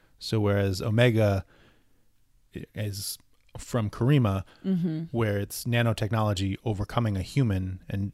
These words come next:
Speaker 1: transforming into a Sentinel, Nimrod is pure nanotechnology. So it could potentially be that he split himself into multiple to attack Apocalypse.
Speaker 2: Crazy.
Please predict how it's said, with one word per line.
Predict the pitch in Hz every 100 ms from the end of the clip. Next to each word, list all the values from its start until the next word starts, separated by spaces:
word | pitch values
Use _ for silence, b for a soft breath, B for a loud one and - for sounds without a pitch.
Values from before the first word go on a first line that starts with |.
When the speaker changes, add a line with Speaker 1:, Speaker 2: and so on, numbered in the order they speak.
| -
Speaker 1:
transforming | - 98 - 151 120
into | 101 -
a |
Sentinel, | 95 98 95 90 - _ _
Nimrod | 123 135 117 95
is | 95 -
pure | - 143 117 92
nanotechnology. | 92 90 82 101 - - - -
So | - 107 98 - _ _ _
it | 139 -
could | - 185 160
potentially | - 135 117 113 113
be | 101 104 98 90 - - - - _
that | 101
he | 95
split | - - 123
himself | 110 107 104 95
into | 107 92 104
multiple | 101 101 95 92
to | - 95
attack | 95 101 90
Apocalypse. | - 82 - - - - -
Speaker 2:
Crazy. | - - -